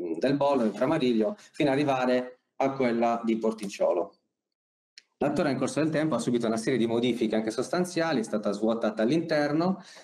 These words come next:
ed era per alcuni tempi addirittura un locale notturno. Noi abbiamo cercato di riutilizzare gli elementi esistenti, quindi il soppalco e le varie aree,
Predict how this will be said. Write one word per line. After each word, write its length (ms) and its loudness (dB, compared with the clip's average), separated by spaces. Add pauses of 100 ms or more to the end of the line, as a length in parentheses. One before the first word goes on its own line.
(160)
ed 160 2
era 600 0
per 140 0
alcuni 340 0
tempi 480 2
addirittura 460 2
un 60 4
locale 280 0
notturno. 460 2
Noi 80 0
abbiamo 180 0
cercato 760 -2 (260)
di 420 2
riutilizzare 680 0
gli 80 4
elementi 360 2
esistenti, 680 0
quindi 260 0
il 80 2
soppalco 1000 -2 (1080)
e 80 -4
le 120 2
varie 220 0
aree, 380 -2